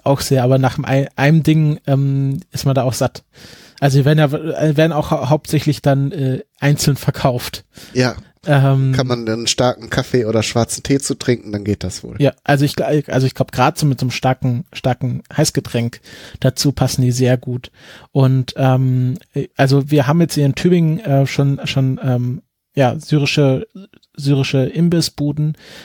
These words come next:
Speaker 1: die dann halt hauptsächlich, äh, Reisgerichte mit, äh, auch mit Lammfleisch und, äh, so, solchen Sachen verkaufen. Natürlich auch der Hummus, ähm,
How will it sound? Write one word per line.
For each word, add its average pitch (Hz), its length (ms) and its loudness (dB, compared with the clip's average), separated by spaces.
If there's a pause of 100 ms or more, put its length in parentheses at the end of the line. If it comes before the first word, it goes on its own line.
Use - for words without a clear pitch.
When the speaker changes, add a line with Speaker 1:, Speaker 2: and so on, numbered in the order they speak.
(140)
Speaker 1:
die 135 100 0
dann 127 240 2
halt 123 240 2
hauptsächlich, - 540 -2
äh, 143 80 -4
Reisgerichte 127 720 -2
mit, 123 320 0
äh, 127 420 -2 (360)
auch 123 140 -2
mit 131 160 2
Lammfleisch 139 580 2
und, 135 320 -4
äh, 139 160 -4
so, 127 180 -4
solchen 135 260 0
Sachen 131 220 0
verkaufen. 135 460 0
Natürlich 131 340 0
auch 127 100 -6
der 127 160 0
Hummus, 151 460 2 (500)
ähm, 127 520 0